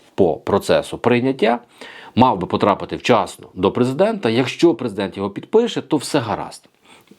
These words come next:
Все буде, як і минулих кілька разів, коли воно продовжувалося все автоматично. Вам не потрібно буде нічого робити, ніяких додаткових дій. Питання того, що якась певна кількість громадян України втратить вісімсот плюс,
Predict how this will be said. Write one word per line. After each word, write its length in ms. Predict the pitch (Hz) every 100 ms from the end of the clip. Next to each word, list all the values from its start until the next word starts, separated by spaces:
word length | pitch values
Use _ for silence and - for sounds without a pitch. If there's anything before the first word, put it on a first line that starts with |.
| -
Все 260 | - - 175
буде, 240 | 156 135
як 300 | 120 120 -
і 40 | 110
минулих 540 | 113 120 101 87 -
кілька 320 | 113 101 127
разів, 360 | 143 170 226 -
коли 260 | 113 104
воно 280 | 95 95 92
продовжувалося 720 | 95 151 214 202 175 151 156
все 160 | - 139
автоматично. 720 | 131 127 123 - 120 - 98 -
Вам 220 | 127 131
не 80 | 127
потрібно 360 | 127 127 107
буде 200 | 104 104
нічого 380 | 107 101 104 113
робити, 280 | 143 190 185
ніяких 300 | 117 110 101
додаткових 500 | 92 101 - 131 143
дій. 340 | 170 208 208 202 _ _ _
Питання 400 | 131 131 131 123
того, 280 | 117 117 110
що 340 | - 113 110 -
якась 380 | 113 120 113 -
певна 300 | 110 104 101
кількість 440 | 104 98 98 82
громадян 440 | 101 120 110 107 127
України 640 | 101 107 104 101 95 76
втратить 560 | 78 - 95 82 - -
вісімсот 580 | 98 - 113 107 160 170
плюс, 420 | 185 226 254 -